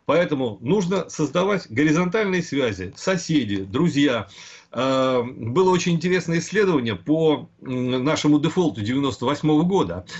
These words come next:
И вот, <laughs> э, э, на Западе полагали, что лет семь-восемь Россия будет отправляться от дефолта.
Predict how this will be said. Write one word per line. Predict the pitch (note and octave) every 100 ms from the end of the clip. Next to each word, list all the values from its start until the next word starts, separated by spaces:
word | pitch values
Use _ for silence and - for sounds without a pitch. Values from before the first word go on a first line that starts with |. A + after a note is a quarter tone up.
| - -
И | A#2
вот, | D#3 F3+
<laughs> | -
э, | C#3+ E3 - D3+ - - -
э, | B2+ B2+ C3+
на | D3
Западе | D3+ G#3 F3 B2
полагали, | G2 C3+ C#3+ F3 D#3+
что | C#3+ -
лет | B2+ C#3+
семь-восемь | - E3 D#3+ C#3+ E3 - A2+ G2 -
Россия | A#2 C#3 - F3
будет | B2+ C#3 C#3
отправляться | B2 - C3+ C#3 D3 - B2
от | A#2+
дефолта. | A2+ C#3+ C3+ G2+ G2 F#2